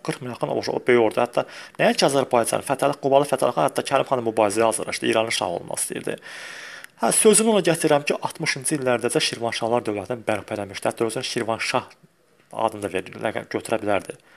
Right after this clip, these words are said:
Şirvanın şahıdır, şah adla adlandıra bilərdi, amma nəsə eləmirdi. Bilmirəm, ruslardan çəkinirdi, yoxsa İran Kərim xanla, ə, güclü siyasətçi oldu, həqiqətən də güclü, ə, mahir sərkərdə də olubdu. Sonra yetmişinci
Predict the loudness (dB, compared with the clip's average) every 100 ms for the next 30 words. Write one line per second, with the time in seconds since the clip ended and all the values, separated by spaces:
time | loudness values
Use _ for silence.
0 | _ -4 0 2 0 -2 -2 -2 0 0
1 | 0 0 0 0 0 0 0 -2 0 -2
2 | -2 -2 -2 0 2 2 2 -4 -8 -10
3 | -14 -16 -16 -10 -6 -4 0 2 0 -2
4 | -6 -8 -6 -4 -2 -2 0 0 0 -2
5 | -4 -4 -6 -4 -6 -10 -16 -12 -12 -12
6 | -16 -8 -6 -2 -2 0 0 0 0 -4
7 | -6 -6 -2 -2 -4 -6 -6 -6 -6 -6
8 | -6 -4 -4 -4 -2 -2 -2 -2 -2 -2
9 | -4 -2 -4 -4 -6 -6 -8 -12 -12 _
10 | _ _ _ _ -10 -2 2 4 2 0
11 | -8 -20 -20 -20 -4 -2 -2 0 -2 0
12 | -2